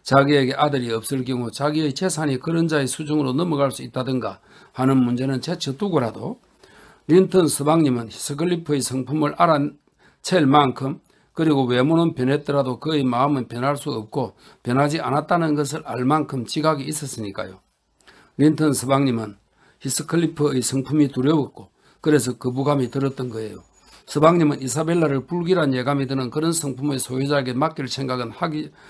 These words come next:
하기도 싫었을 거예요. 게다가 상대방이 구애도 하지 않았는데 이사벨라 아가씨가 혼자 좋아하는 것이며 그런데도 상대방에게서는 아무런 반응이 없다는 것을 알았더라면 서방님은 더욱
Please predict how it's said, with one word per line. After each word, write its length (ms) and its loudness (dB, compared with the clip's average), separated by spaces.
하기도 540 2
싫었을 540 -2
거예요. 420 -10
게다가 320 4
상대방이 560 0
구애도 440 0
하지 220 -2
않았는데 560 0
이사벨라 520 0
아가씨가 380 -2
혼자 480 -2
좋아하는 480 -2
것이며 500 -6
그런데도 420 4
상대방에게서는 1000 -2
아무런 460 -4
반응이 480 -2
없다는 380 0
것을 240 -4
알았더라면 580 -4
서방님은 600 0
더욱 340 2